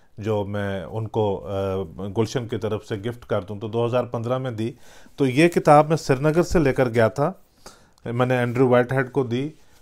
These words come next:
और उनमें से एक किताब जो है, उन्होंने साइन करके मुझे वापस दे दी कि ये एक बतौर यादाश्त मेरी लाइब्रेरी में भी रहे।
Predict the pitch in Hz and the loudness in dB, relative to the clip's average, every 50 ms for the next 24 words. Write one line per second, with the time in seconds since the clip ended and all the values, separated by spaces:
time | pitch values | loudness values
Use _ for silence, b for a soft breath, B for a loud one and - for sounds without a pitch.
0 | b b - - 120 123 123 123 123 123 127 - 156 151 147 147 151 147 - 165 | b b -6 0 2 2 4 4 4 2 0 0 0 -2 -2 0 -2 -2 -2 -2
1 | 151 131 151 156 160 156 - 151 - 147 135 131 120 113 113 123 117 117 123 120 | -2 0 2 0 0 0 -2 -2 0 2 2 2 2 0 -2 -2 -2 -2 -2 -2
2 | 113 113 113 113 110 - - 113 120 127 127 - 123 113 101 - 113 110 110 107 | -2 -4 -4 -6 -6 -4 -4 -2 -2 -2 -2 -2 -2 -2 -2 -4 -4 -4 -2 -4
3 | 110 104 101 98 - 110 101 101 101 107 101 95 107 107 - - 107 104 98 98 | -2 -2 -2 -2 -4 -6 -10 -6 -6 -6 -4 -4 -6 -8 -8 -8 -8 -6 -4 -4
4 | 101 101 98 95 - - 98 98 95 - - 87 90 101 - - 104 101 101 101 | -4 -4 -4 -4 -6 -6 -8 -8 -8 -10 -12 -10 -10 -10 -6 -6 -6 -4 -4 -4
5 | 98 95 92 98 101 104 101 - - - - b b b b b - 101 104 110 | -4 -6 -4 -2 -2 -4 -4 -6 -10 -20 -20 b b b b b -6 -4 -2 0
6 | 110 110 110 107 101 110 117 113 120 117 123 123 123 131 127 123 117 120 117 | 0 0 0 -2 -2 -4 -4 -4 -4 -4 -6 -6 -4 -4 -2 -2 -2 -4 -6